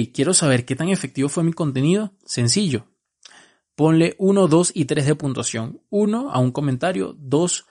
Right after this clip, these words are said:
a, o mejor dicho, uno a un me gusta, dos a un comentario y le pones tres a un compartido. Y empieza a sumar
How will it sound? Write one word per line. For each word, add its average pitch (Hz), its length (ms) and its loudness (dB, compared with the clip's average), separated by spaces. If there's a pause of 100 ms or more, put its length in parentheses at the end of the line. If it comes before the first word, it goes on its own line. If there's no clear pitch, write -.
(520)
a, 139 260 -12
o 160 100 -12
mejor 143 240 2
dicho, 139 320 0
uno 196 340 4
a 131 60 0
un 127 100 0
me 127 100 0
gusta, 165 540 -2
dos 160 520 -2
a 135 100 -4
un 135 520 -2
comentario 180 720 -2 (380)
y 147 80 -8
le 131 100 2
pones 135 480 -4
tres 185 500 0 (540)
a 127 200 0
un 151 340 2 (120)
compartido. 117 680 -4
Y 139 80 0
empieza 185 300 0
a 202 40 -4
sumar 185 420 2